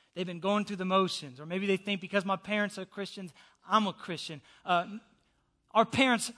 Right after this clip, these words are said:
aren't gonna stand in our place on Judgment Day. It's our faith. It's your grace. And it's that alone.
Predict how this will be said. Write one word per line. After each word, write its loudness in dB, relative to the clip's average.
aren't 0
gonna 2
stand 2
in 0
our 6
place 0
on -10
Judgment -6
Day. -12
It's -12
our 8
faith. -6
It's -18
your -2
grace. -14
And -18
it's -20
that 0
alone. -10